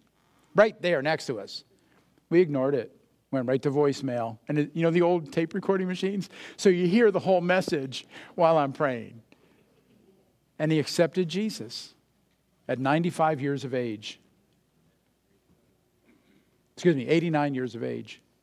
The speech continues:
And at age ninety-five, he died, and he lives forever. Thirty years. I was jealous for him.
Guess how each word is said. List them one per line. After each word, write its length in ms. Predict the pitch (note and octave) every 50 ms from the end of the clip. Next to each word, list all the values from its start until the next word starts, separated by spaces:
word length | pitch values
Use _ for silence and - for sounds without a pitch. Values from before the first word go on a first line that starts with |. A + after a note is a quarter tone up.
| _ _ _ _ _ _ _ _ _ _ _ _ _
And 120 | - C#3 C#3
at 100 | C#3 C#3+
age 220 | D#3+ D#3+ C#3 A#2+
ninety-five, 800 | D3+ D#3 D#3 E3 E3 D#3+ - E3 D3 C3+ B2 A#2+ A#2+ A2 - - _ _ _ _ _ _ _
he 120 | - C#3
died, 580 | A#2+ A2+ C#3 C3 B2+ B2 A#2 A2 G#2+ G#2+ G2 - _ _ _ _ _ _ _ _ _ _ _ _ _ _
and 100 | - B2
he 80 | B2 A#2
lives 300 | A2 A#2 C3 A2+ G#2 -
forever. 420 | - - A#2 A2+ A2 G#2+ G2 - - _ _ _ _ _ _ _ _ _ _ _ _ _ _ _ _ _ _ _ _ _ _ _ _ _ _ _ _ _ _ _ - - _ _ _ _ _ _ _ _ _ _ _ _ _ _ _ _ _ _ _ _ _ _ _ _ _ _ _ _ _ _ _ _ _ _ _ _ _ -
Thirty 280 | - D#3 D#3 E3+ F3 E3
years. 480 | D3+ D#3 E3 B2+ G#2 G#2+ - - - - _ _ _ _ _ _ _ _ _ _ _ _ _ _ _ _ _ _ _ _ _ _ _ _ _ _ _ _ _ _ _ _ _ _ _ _ _ _ _ _ _ _ _ _ _ _ _ _ - -
I 100 | D#3 D#3+
was 160 | D3+ D#3+ C3+
jealous 420 | A2+ D3 E3 F3+ G#3 F#3+ E3 -
for 120 | - - B2+
him. 280 | F#2+ B2 B2+ A#2+ A2